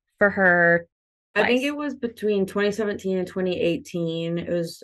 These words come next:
Speaker 2: I, my senior year of high school. And then I did a year at college and then realized it was never for me. I should have just stayed at home. So then I came back in, like,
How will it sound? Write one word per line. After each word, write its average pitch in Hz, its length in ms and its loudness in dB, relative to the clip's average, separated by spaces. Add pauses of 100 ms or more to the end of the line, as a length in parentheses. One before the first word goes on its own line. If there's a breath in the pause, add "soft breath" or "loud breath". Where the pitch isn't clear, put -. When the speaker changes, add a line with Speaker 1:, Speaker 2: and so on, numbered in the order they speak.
Speaker 2:
I, 180 120 -2
my 170 380 -2
senior 180 380 -2
year 160 500 2
of 165 160 -4
high 165 240 -6
school. - 800 -6
And 185 180 -2
then 170 640 -2 (120)
I 170 80 -2
did 175 180 0
a 170 60 0
year 175 640 4
at 165 280 -4
college 156 640 -4
and 165 160 -6
then 160 120 -6
realized 156 880 -6
it 156 60 -10
was 160 160 -4
never 160 280 -10
for - 260 -12
me. - 320 -12 (100)
I - 60 -16
should 170 200 -6
have 165 60 -18
just - 140 -12
stayed - 160 -8
at - 120 -10
home. - 360 -14 (380)
So - 120 -2
then 190 120 4
I 185 100 4
came 185 340 0
back 165 520 4
in, 160 460 -6 (120)
like, 180 160 -6